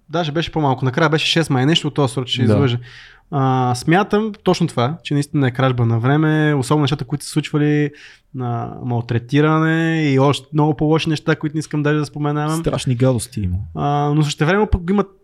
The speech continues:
Speaker 1: аз разбирам и хората, които казват, „Е, вие младите трябваше да ви, да имате казарма, защото сте ати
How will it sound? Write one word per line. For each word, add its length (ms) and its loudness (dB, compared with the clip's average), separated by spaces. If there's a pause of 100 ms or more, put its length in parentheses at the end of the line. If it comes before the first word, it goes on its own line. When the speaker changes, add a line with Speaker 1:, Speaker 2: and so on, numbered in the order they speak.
Speaker 1:
аз 200 -2
разбирам 320 4
и 40 4
хората, 300 0
които 260 -2
казват, 340 2
„Е, 240 4
вие 220 2
младите 500 2
трябваше 440 2
да 100 2
ви, 220 0
да 140 0
имате 200 0
казарма, 460 2
защото 380 0
сте 320 0
ати 500 -2